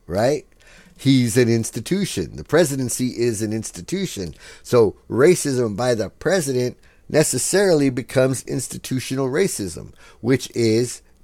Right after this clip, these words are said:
as you see on my metric, the worst racism that you can have. So, you saying that you think blacks have big dicks and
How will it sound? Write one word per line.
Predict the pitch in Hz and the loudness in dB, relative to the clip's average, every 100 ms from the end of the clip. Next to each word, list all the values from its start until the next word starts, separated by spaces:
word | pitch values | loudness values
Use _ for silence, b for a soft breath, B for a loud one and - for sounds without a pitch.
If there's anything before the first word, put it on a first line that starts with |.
| _ _ 117 | _ _ 0
as | 117 | 0
you | 110 | 0
see | - 139 | 0 2
on | 123 | 2
my | 123 156 | 0 0
metric, | 123 117 - 131 - - | 0 0 -2 -4 -6 -20
the | 85 104 151 156 | -12 -4 0 0
worst | 151 135 127 127 127 - | 0 0 2 2 0 -6
racism | - 107 117 110 - 101 98 104 104 | -8 -2 -2 -2 -6 -8 -6 -6 -6
that | 98 | -6
you | 92 85 | -8 -10
can | 107 107 | -8 -6
have. | 135 143 92 - - - _ _ B B B B | -6 -4 -6 -10 -16 -20 _ _ B B B B
So, | - - 185 170 98 - - - b b b - | -12 2 8 8 8 2 -8 -20 b b b -20
you | 85 82 95 180 226 | -12 -6 0 2 2
saying | 185 196 190 175 156 | 2 2 4 4 2
that | 143 | 2
you | 160 | 0
think | - 160 131 | -2 -2 -2
blacks | 127 139 135 | -2 -2 0
have | 139 127 101 | 0 0 0
big | 127 107 92 | 0 0 0
dicks | 156 127 - - B B B | 0 0 -4 -16 B B B
and | 110 98 | -4 -4